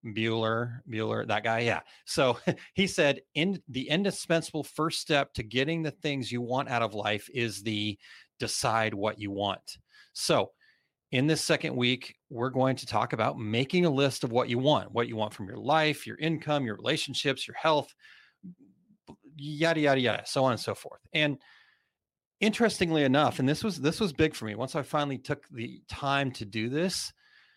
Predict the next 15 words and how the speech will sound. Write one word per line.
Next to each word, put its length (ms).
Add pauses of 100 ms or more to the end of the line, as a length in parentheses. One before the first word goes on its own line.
(120)
that 180
simply 400
deciding 680
what 180
you 120
want 400 (320)
is, 240 (300)
<laughs> 300
is 140
probably 580
the 100
step 400
that 160
we 140
forget. 640